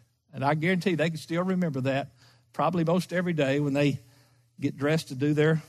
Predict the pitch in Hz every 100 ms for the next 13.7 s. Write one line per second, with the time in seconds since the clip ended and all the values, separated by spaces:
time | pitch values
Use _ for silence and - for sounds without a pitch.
0 | - 135 143 139 151 147 143 151 170 196
1 | 240 127 98 _ _ _ _ _ _ _
2 | - 165 214 226 202 165 - 160 208 185
3 | 143 147 - - 156 147 165 165 190 247
4 | - - 127 110 - - - - - -
5 | - 208 196 220 269 - 349 349 285 220
6 | 202 170 160 175 175 139 139 143 196 277
7 | 285 220 - 196 - - 180 214 190 180
8 | 170 160 170 156 160 156 - - - _
9 | - - - 202 202 185 - 175 151 143
10 | 143 - 208 180 147 160 151 139 139 156
11 | 214 226 196 - 160 214 202 165 151 180
12 | 180 151 175 151 175 156 135 - 175 151
13 | 135 131 202 190 127 160